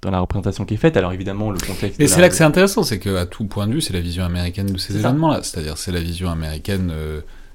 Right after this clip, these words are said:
Speaker 2: de, de l'Iran, euh, qui a peut-être pas tellement bougé encore, euh, aujourd'hui. C'est la vision américaine des événements, c'est la vision américaine de qui est le coupable, c'est la vision américaine de qui est le cruel, c'est la vision américaine de qui est... Qu'est-ce que c'est que le Moyen-Orient. Bah,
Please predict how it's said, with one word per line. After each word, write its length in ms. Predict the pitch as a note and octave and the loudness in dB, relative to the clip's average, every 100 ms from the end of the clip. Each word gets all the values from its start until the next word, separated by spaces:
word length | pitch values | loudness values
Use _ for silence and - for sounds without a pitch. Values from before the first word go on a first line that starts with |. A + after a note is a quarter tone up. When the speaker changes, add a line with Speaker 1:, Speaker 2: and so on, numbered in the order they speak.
| - - - | -20 -18 -12
Speaker 2:
de, 1040 | F2+ D#2+ F2 E2+ E2 D#2 D2 C#2+ C2 B1 G1+ - - - - E2 D2+ - | -10 -8 -6 -4 -4 -6 -6 -8 -10 -10 -14 -18 -18 -18 -16 -14 -14 -8
de 60 | D#2 | -8
l'Iran, 360 | D2+ D#2 F2+ | -6 -4 -4
euh, 300 | C3+ G2 F#2+ E2 - | -4 -4 -6 -8 -10
qui 120 | D2 | -10
a 100 | C#2 C2 - | -8 -10 -14
peut-être 300 | - D2+ - | -12 -10 -10
pas 160 | D2+ | -10
tellement 400 | - D2 D2+ C#2+ | -10 -8 -6 -6
bougé 340 | C2+ C#2+ D#2 D2 | -8 -8 -6 -6
encore, 480 | D2+ E2 D2+ D2 | -6 -6 -6 -6
euh, 120 | D2 D2 | -6 -6
aujourd'hui. 640 | D2 D2+ D2+ E2+ B2+ D#3+ - - - - | -8 -8 -6 -2 -2 -4 -8 -12 -12 -8
C'est 440 | - G#2 G2 F#2 | 0 2 4 4
la 140 | E2 D#2+ | 2 2
vision 260 | D#2 E2 | 2 2
américaine 540 | D#2+ D#2+ D#2+ E2+ D#2+ D#2+ | 2 0 0 0 2 2
des 200 | E2+ E2+ | 2 2
événements, 480 | E2 E2+ G#2 B2+ | 0 2 2 2
c'est 140 | C#3 F2+ | 2 0
la 80 | E2 | -2
vision 240 | D#2+ E2 | -2 -2
américaine 480 | D#2 D#2 D#2+ F2 E2 | 0 -2 -2 -2 0
de 100 | D#2 | -2
qui 200 | - D#2+ | -4 -4
est 20 | |
le 60 | D#2 | -4
coupable, 460 | - - G#2 B2 | -2 0 0 2
c'est 120 | - | 0
la 40 | D#2 | 0
vision 220 | D2+ D#2+ | 0 0
américaine 500 | D#2 D2+ D#2 F2+ E2 | 0 0 -2 -2 -2
de 100 | D2+ | -2
qui 240 | - - | -6 -6
est 60 | D#2 | -6
le 60 | - | -6
cruel, 380 | - D#2+ G#2+ - | -6 -2 -2 -2
c'est 60 | - | -2
la 60 | D#2+ | -2
vision 200 | D2+ E2 | 0 0
américaine 340 | D2 C#2+ F2 | -2 -2 -2
de 120 | D2+ | -2
qui 240 | - - D2+ | -4 -4 -4
est... 200 | D2+ C#2 | -4 -2
Qu'est-ce 180 | - - | -2 -2
que 140 | E2+ | -2
c'est 120 | E2+ | -4
que 100 | F2 | -4
le 40 | D#2+ | -2
Moyen-Orient. 560 | D#2 D#2+ D#2 D2+ D#2 | -2 -2 -2 -2 -4
Bah, 240 | C#2+ C2 | -6 -8